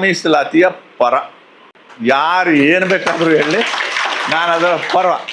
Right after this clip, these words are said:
ಯಾಕೆ ಅಂತಂದ್ರೆ ಒಳ ಮೀಸಲಾತಿ ಜಾರಿ ಆದ್ರೆ ಸಾಮಾಜಿಕ ನ್ಯಾಯ ಸಿಗ್ತದೆ. ಸಾಮಾಜಿಕ ನ್ಯಾಯ ಸಿಕ್ಬಿಟ್ರೆ ಮಾನಸಿಕ ತುಮುಲಗಳಿದೆಯಲ್ಲ, ಅದೆಲ್ಲ ಸರೋಯ್ತು, ಅಸಮಾಧಾನಗಳಿದೆಯಲ್ಲ, ಅದೆಲ್ಲ ಸರೋಯ್ತು.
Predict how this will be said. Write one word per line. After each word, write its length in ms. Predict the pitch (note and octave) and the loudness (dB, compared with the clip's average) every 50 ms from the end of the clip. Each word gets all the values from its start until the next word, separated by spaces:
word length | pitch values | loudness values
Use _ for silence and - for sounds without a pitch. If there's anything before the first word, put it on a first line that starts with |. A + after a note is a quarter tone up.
| - - - - - | -8 -6 -6 -2 0
ಯಾಕೆ 360 | B2+ D#3 F#3+ A3 A#3 - G3+ | 2 2 2 2 0 -2 -4
ಅಂತಂದ್ರೆ 680 | G3+ G3+ E3+ - D#3+ D#3 D3+ E3 F3+ G3 G3+ F#3+ - - - - - - | -4 -4 -2 -2 -2 0 2 2 2 0 0 -4 -8 -14 -20 -20 -6 -2
ಒಳ 220 | B2 C#3+ D#3+ F3+ G3+ | 0 2 2 2 2
ಮೀಸಲಾತಿ 720 | G#3+ G#3+ G#3+ G3+ - G#3 F#3+ F#3 F3+ E3+ F3 F#3 E3 C#3 | 2 2 2 2 2 2 2 2 2 0 2 0 0 2
ಜಾರಿ 340 | A#2 C3+ F3+ G3+ G3 F3 | 2 0 0 2 2 2
ಆದ್ರೆ 460 | D3 B2 A#2+ B2 B2+ C3+ C3+ C3+ - - - - - | 2 0 0 0 0 0 0 -2 -6 -12 -20 -14 -10
ಸಾಮಾಜಿಕ 640 | - - E3+ E3+ F3+ G3 G3 F#3+ F3+ F3+ E3+ - F3+ | -4 -2 0 0 0 0 0 0 0 0 0 2 0
ನ್ಯಾಯ 440 | E3+ D3+ B2+ B2 C#3 D3+ D3+ D3+ | 0 0 0 0 0 2 0 0
ಸಿಗ್ತದೆ. 680 | D3+ - - B2 - - C#3 C#3 D3+ F#3 A3+ A3+ - - - - - | -2 -4 -8 -10 -6 -4 0 0 2 0 0 -2 -6 -12 -20 -16 -12
ಸಾಮಾಜಿಕ 840 | - - - D#3+ D3+ E3 F3+ G3 G3+ G#3 G#3 G3+ F#3 G#3+ G#3+ - G#3 G#3 G#3 | -8 -4 -2 0 0 0 0 0 0 0 0 0 0 -2 0 0 0 0 0
ನ್ಯಾಯ 480 | G3 F#3+ E3+ D#3+ D#3+ E3+ F3+ F#3+ F#3+ G3 G3 F#3+ | 0 0 0 0 0 2 2 2 2 0 0 -2
ಸಿಕ್ಬಿಟ್ರೆ 1200 | - - - - F3+ F3 - - G#3 B3+ A#3 - - D#3+ D3+ D#3 E3+ F#3 G3 G#3 G#3 G3+ - - - - - - - - - - - - | -4 -4 -2 -2 -2 0 0 0 0 0 0 0 -2 0 0 2 2 2 0 -2 -2 -4 -8 -14 -20 -20 -20 -20 -20 -20 -20 -20 -12 -4
ಮಾನಸಿಕ 640 | A2+ C3 C#3+ E3+ G3+ A3 A#3+ A#3 - - G#3+ - A#3 | -2 0 0 0 2 0 0 0 0 -2 0 0 0
ತುಮುಲಗಳಿದೆಯಲ್ಲ, 1000 | A3+ G3+ - - - - G#3 A#3 A3+ A3+ A3 G#3+ G#3+ G#3+ G3 F#3 F#3+ E3+ C3+ A#2+ C3+ E3+ E3 C#3 A2 F#2 - - - | 0 0 0 -2 0 2 2 4 4 4 2 2 2 2 2 2 2 2 2 2 2 0 0 -2 -4 -6 -6 -4 -2
ಅದೆಲ್ಲ 280 | B2 C3+ C#3+ D#3 A3 | 0 2 2 2 0
ಸರೋಯ್ತು, 440 | A#3 - D#3+ C#3 B2+ G#2+ - - - _ - - - - - - - | 0 0 0 0 0 0 -2 -4 -12 _ -20 -20 -20 -20 -12 -6 -4
ಅಸಮಾಧಾನಗಳಿದೆಯಲ್ಲ, 1000 | C3+ - - A3 A3 A3+ A3+ A3+ A3+ A3 A3 G#3+ A3+ A3 G#3 G3 F#3 F3 E3+ G3+ G#3 D#3+ B2 - - - - - - - - | -2 -2 0 0 0 0 2 0 0 0 2 2 2 2 4 4 4 4 4 2 2 0 -2 -6 -10 -18 -20 -20 -14 -6 -4
ಅದೆಲ್ಲ 300 | A#2 B2+ C3 C#3+ F3 A3+ | -2 0 2 2 2 0
ಸರೋಯ್ತು. 460 | - - C3+ A#2 A2+ G2 - - - | 0 0 0 0 0 0 -2 -6 -12